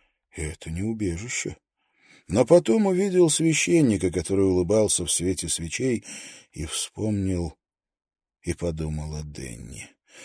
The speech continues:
«Вот, возьми», — Мартин вручил ему чашку горячего кофе. «Не самый хороший, но проснуться поможет». «Спасибо», —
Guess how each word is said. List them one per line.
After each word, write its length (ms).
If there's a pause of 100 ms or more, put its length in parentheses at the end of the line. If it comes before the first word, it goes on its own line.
(440)
«Вот, 320 (120)
возьми», — 460 (360)
Мартин 440
вручил 420
ему 140
чашку 380
горячего 500
кофе. 400 (300)
«Не 280
самый 300
хороший, 480
но 140
проснуться 560
поможет». 640 (520)
«Спасибо», — 640